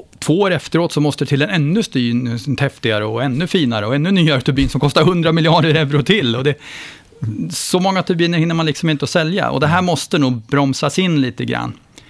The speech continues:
Sen är inte det bara en nackdel att vi tar det lite lugnare med generationsväxlingarna, för att då hinner både vi få lite teknisk stabilitet i grejerna på ett annat sätt, och ägarna i sin tur kommer också få en större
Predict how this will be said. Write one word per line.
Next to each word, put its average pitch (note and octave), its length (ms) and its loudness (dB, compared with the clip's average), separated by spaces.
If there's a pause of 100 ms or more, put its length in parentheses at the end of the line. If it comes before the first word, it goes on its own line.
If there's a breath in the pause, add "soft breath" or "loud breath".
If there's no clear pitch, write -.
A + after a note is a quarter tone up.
(120)
Sen - 340 0
är A3+ 40 2
inte E3+ 140 0
det C#3+ 100 2
bara D3+ 520 0
en C3+ 160 0
nackdel C#3+ 540 -2
att A2+ 160 -4
vi B2+ 40 -4
tar D#3 240 0
det C#3 60 2
lite A#2 280 -4
lugnare G#2+ 420 -2
med G#2 100 -2
generationsväxlingarna, A2+ 920 -4
för B2 60 -4
att A#2 60 -4
då C#3+ 80 0
hinner D3+ 320 0
både B2 260 -4
vi D3+ 300 0
få D#3 160 -2
lite C3+ 200 -4
teknisk B2 360 -4
stabilitet A2+ 600 -4
i D3+ 40 -2
grejerna C#3 360 -4
på C#3 100 -8
ett C3 60 -6
annat B2+ 260 -4
sätt, B2+ 200 -6 (880 loud breath)
och F3 380 -2
ägarna C3+ 520 0
i C3+ 40 -2
sin A2 300 -4
tur G2+ 120 -8
kommer A#2 220 -2
också G#2+ 260 -6
få A#2 140 -8
en G#2 120 -4
större G#2 600 -4